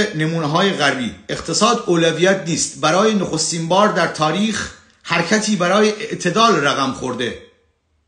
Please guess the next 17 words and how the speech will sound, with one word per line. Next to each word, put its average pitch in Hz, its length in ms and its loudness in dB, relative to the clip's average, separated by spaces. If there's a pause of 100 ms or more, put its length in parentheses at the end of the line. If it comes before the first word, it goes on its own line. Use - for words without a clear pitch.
(1400)
در 110 80 -12
صورتی 135 340 -8
که 135 300 -8 (920)
اعتدال 160 720 0
رو، 170 340 -4
اعتدالی 196 680 2
که 185 160 -2
ما 147 160 -2
در 127 160 0
زمان 117 460 -4
شاهنشاه 107 520 -8
آریامهر 104 380 -8
داشتیم 131 680 -8 (760)
هیچ 170 420 0
موقع 127 240 -2
نداشتیم. 104 600 -4
شما 135 640 -4